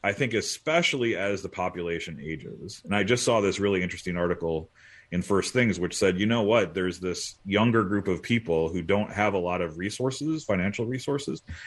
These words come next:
and there's an older group of people who get, who's getting older that has a ton of financial resources. And there's, this article basically said, let's do the math. There are two ways that the younger people can kind of get their share, as it were, from the older people. One is to kind of tax and to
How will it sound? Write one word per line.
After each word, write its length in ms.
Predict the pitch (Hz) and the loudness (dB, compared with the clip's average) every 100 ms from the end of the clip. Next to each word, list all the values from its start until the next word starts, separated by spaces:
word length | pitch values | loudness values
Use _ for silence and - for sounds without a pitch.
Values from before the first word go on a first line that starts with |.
| - | 0
and 80 | 92 | 4
there's 160 | 95 | 6
an 100 | 95 92 | 4 6
older 280 | 117 135 120 | 6 6 4
group 240 | 143 117 | 2 0
of 100 | 110 | -4
people 260 | 110 98 98 | -6 -4 -4
who 100 | 92 | -4
get, 220 | 95 95 | -6 -6
who's 140 | 101 | -6
getting 240 | 90 104 95 | -8 -8 -6
older 260 | 101 92 85 | -6 -6 -6
that 180 | 87 | -8
has 200 | 85 87 101 | -8 -8 -10
a 160 | 101 - - | -10 -14 -18
ton 440 | - 170 190 117 | -6 -2 0 -2
of 140 | 80 | -4
financial 440 | 76 71 71 - 65 | -8 -16 -16 -18 -20
resources. 520 | 58 - - - _ _ - - - - - | -20 -18 -18 -20 _ _ -20 -20 -20 -10 -2
And 100 | 131 | 2
there's, 280 | 123 - - | 4 2 -4
this 200 | 107 135 | -2 0
article 320 | 160 131 101 | 0 2 0
basically 360 | 110 104 95 | 0 -2 -6
said, 160 | 95 104 | -6 -4
let's 140 | 117 | -4
do 120 | - 107 | -4 -4
the 100 | 101 | -2
math. 260 | 92 82 | -4 -6
There 140 | 90 87 | -6 -6
are 40 | |
two 280 | - - 143 | -6 -2 0
ways 600 | 117 98 85 80 120 - _ _ - - - | 2 2 0 -4 -8 -12 _ _ -20 -18 -4
that 220 | 98 92 | -2 -2
the 80 | 98 | -2
younger 360 | 98 107 117 113 | -2 -2 -2 -2
people 340 | 107 98 101 | -4 -4 -4
can 160 | 101 95 | -4 -4
kind 220 | 95 92 | -4 -4
of 160 | 87 | -4
get 360 | 90 107 101 87 | 2 2 2 -2
their 280 | 95 92 87 | 0 0 0
share, 340 | - 101 90 | 0 0 0
as 120 | 78 | -4
it 100 | 85 | -8
were, 160 | 78 78 | -8 -8
from 100 | 87 | -6
the 80 | 80 | -4
older 240 | 85 87 | -2 -2
people. 400 | 80 98 - 58 82 | -4 -8 -6 -6 0
One 200 | 107 113 | 4 4
is 160 | 107 | 4
to 80 | 107 | 0
kind 200 | 98 92 | -2 0
of 160 | 85 - | 0 -2
tax 500 | - 95 101 - - | 0 2 0 -4 -6
and 160 | 85 | -4
to 260 | 87 85 | 0 -2